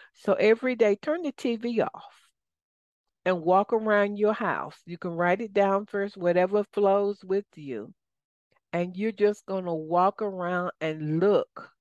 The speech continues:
and see how blessed and how grateful you are. And you're gonna begin to speak it out loud. I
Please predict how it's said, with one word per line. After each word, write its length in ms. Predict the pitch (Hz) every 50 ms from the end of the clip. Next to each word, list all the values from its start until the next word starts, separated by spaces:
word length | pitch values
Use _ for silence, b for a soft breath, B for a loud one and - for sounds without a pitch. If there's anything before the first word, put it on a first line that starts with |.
| _ _ _ _ _ _ _ _ _ _ _ _ _ _
and 220 | - 170 165 156 156
see 420 | - - - - 196 196 196 196
how 360 | 190 - 214 190 180 170 175
blessed 800 | 170 156 135 156 156 151 156 160 165 165 160 165 170 - _ _
and 140 | 160 156 165
how 300 | 170 165 160 156 147 - _ _
grateful 600 | - 143 135 139 151 147 147 - - _ - 131
you 260 | 120 117 123 - - -
are. 400 | - - - - - - 160 151 _ _ _ _ _ _ _ _ _ _ _ _ _ _ _ _ _ _ _ _ _ _ _ _ _ _ _ -
And 120 | 160 160
you're 100 | 165 160
gonna 200 | 170 170 160 160
begin 380 | 147 156 151 - 156 160 156 160 -
to 140 | - 151 139
speak 560 | - - - - _ - 180 180 170 - -
it 220 | 170 170 165 - _ _
out 360 | - 143 143 143 135 131 - -
loud. 560 | 151 147 135 95 80 78 76 64 - 80 - - _ _ _ _ _ _ _ _ _ _ _ _ _ _ _ _ _ _ _ _ _
I 100 | - 320